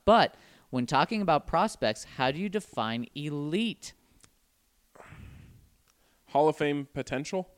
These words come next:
Speaker 1: Mm-hmm. Uh, all pro. Should be an all pro someday.
Speaker 2: Yeah.
Speaker 1: And what? That's why we say there's top five picks. Absolutely, you should be getting one. Top ten? You could be. And top fifteen, you're probably not.
Speaker 2: Pretty much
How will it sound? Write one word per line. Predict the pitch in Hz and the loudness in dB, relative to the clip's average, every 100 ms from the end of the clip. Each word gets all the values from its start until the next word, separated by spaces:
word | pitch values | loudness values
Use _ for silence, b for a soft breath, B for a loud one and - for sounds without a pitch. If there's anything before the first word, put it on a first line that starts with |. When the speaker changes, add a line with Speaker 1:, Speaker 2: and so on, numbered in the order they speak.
| _ | _
Speaker 1:
Mm-hmm. | 120 135 170 185 _ _ - | -10 -6 -8 -10 _ _ -20
Uh, | - 120 | -6 -4
all | - 120 123 | 0 0 0
pro. | - 131 139 175 | 0 -2 -2 -4
Should | - 147 135 | -4 -4 -2
be | 135 | -4
an | 127 | -2
all | 120 | -4
pro | 117 127 117 | -4 -4 -4
someday. | - 107 98 101 - - | -6 -8 -8 -10 -12 -6
Speaker 2:
Yeah. | 127 98 - _ _ _ _ _ _ _ _ _ | -4 -4 -6 _ _ _ _ _ _ _ _ _
Speaker 1:
And | 135 | -4
what? | 131 107 | -2 -2
That's | 117 - | -2 0
why | 123 | 0
we | 120 | 0
say | 131 | -2
there's | 117 113 107 - - | 0 0 -2 -8 -6
top | 135 123 | -2 -2
five | - 123 120 | 0 -2 0
picks. | 139 135 - | -4 -6 -10
Absolutely, | - 110 - 123 110 101 | -6 -6 -8 -12 -10 -8
you | 104 | -10
should | - - | -12 -14
be | |
getting | 101 101 101 | -10 -10 -8
one. | 101 113 - b b b | -8 -10 -12 b b b
Top | - 135 - | -4 -4 -2
ten? | 147 160 214 - _ _ _ _ _ _ _ _ _ _ - | -4 -2 -4 -8 _ _ _ _ _ _ _ _ _ _ -14
You | 165 | -2
could | 214 170 | 0 0
be. | 139 180 - _ _ - | -2 -4 -8 _ _ -6
And | 135 139 139 | -2 -2 -4
top | - 139 - | -2 -2 -2
fifteen, | 120 135 117 | -10 -8 -6
you're | 104 | -8
probably | 95 98 90 | -6 -6 -6
not. | 90 - - | -14 -18 0
Speaker 2:
Pretty | 202 | 2
much | 190 165 | 4 2